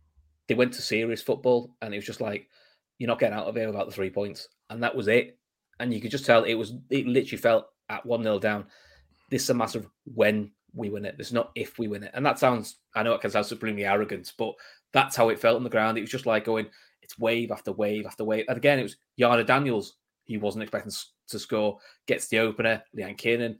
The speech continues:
and then Mel Lawley, who only got a couple this year, scores arguably one of the goals of the season, uh, probably only edged out by Leanne Kiernan against Blackburn.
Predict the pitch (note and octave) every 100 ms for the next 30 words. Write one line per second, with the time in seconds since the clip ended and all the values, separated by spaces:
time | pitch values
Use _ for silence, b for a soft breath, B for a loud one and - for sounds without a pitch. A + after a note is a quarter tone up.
0 | b b b A#2 A2+ B2+ B2+ B2 A#2+ A#2+
1 | - - - A#2+ C#3 B2 - C3+ C3 G#2+
2 | - G2+ G2+ - _ - - A2+ A2+ A2
3 | A2 G#2 G#2 G#2+ G#2 G2+ G2 B2+ A#2+ G2+
4 | F#2 - _ A2 G#2 G2+ A2+ A#2 B2 A2+
5 | G#2+ A2 - G2+ G2 F#2+ F#2 F2+ G#2 G#2
6 | G2 - A2+ A2 F#2+ A#2 A#2 - F#2+